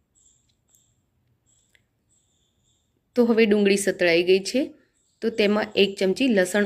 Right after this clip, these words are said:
અને આદુની પેસ્ટ એડ કરી લઈએ અને તેને પણ હલાવી અને થોડી વાર સાંતળી લઈશું. તો હવે તેમાં થોડી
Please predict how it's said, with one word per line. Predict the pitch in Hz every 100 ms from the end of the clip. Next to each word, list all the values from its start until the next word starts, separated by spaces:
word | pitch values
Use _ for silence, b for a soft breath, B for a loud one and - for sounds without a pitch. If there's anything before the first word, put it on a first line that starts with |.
| 196
અને | 190 -
આદુની | 165 175 185 226
પેસ્ટ | 175 165 165
એડ | 156 156
કરી | - 160 170
લઈએ | 175 226 - - _ _ _ _ _ _ _ _ _ _ _ -
અને | 208 202
તેને | 196 190 185
પણ | 185 160
હલાવી | 175 202 269 - -
અને | - 180
થોડી | 175 170 165
વાર | 196 302
સાંતળી | 254 190 170 165 165
લઈશું. | 170 170 285 - - _ _ _ _ _ _ _ _ _ _ _ _ -
તો | 277
હવે | 240 226
તેમાં | 226 220 214 202
થોડી | 247 254 220